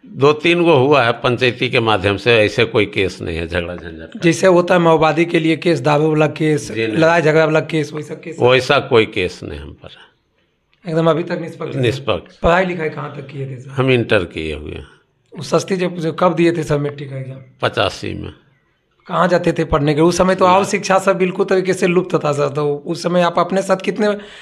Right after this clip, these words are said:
Speaker 2: कितने छात्र, माने, स्टूडेंट थे यहाँ से पढ़ने के लिए जाते थे?
Speaker 1: यहाँ से जाते थे चार।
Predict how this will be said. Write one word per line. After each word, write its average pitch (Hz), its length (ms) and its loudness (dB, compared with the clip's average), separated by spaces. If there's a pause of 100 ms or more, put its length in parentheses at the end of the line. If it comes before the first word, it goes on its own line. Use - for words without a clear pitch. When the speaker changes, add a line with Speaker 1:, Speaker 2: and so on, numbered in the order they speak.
(220)
Speaker 2:
कितने 220 280 4
छात्र, 190 400 2
माने, 180 320 2
स्टूडेंट 170 360 0
थे 170 40 -4
यहाँ 151 120 -4
से 151 120 -10
पढ़ने 143 280 -8
के 135 80 -8
लिए 139 140 -6
जाते 135 140 -6
थे? 131 60 -2
Speaker 1:
यहाँ 123 340 4
से 147 180 0
जाते 135 300 0
थे 120 180 0
चार। 90 500 -2